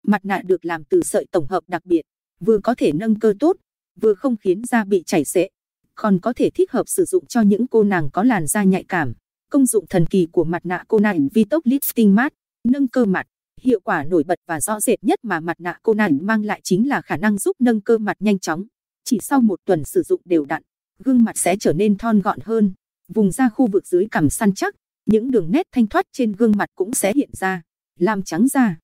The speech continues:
Mặt nạ Conair Vitoc Lifting Matte có khả năng thúc đẩy sự hoạt động của các tế bào để quá trình tái tạo da diễn ra nhanh hơn.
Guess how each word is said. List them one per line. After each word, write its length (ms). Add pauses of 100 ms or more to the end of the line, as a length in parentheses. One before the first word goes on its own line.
(300)
Mặt 180
nạ 220
Conair 360 (100)
Vitoc 320
Lifting 500
Matte 200
có 140
khả 160
năng 200
thúc 200
đẩy 180
sự 240
hoạt 160
động 200
của 160
các 220
tế 120
bào 220
để 160
quá 260
trình 280
tái 200
tạo 160
da 200
diễn 240
ra 160
nhanh 240
hơn. 280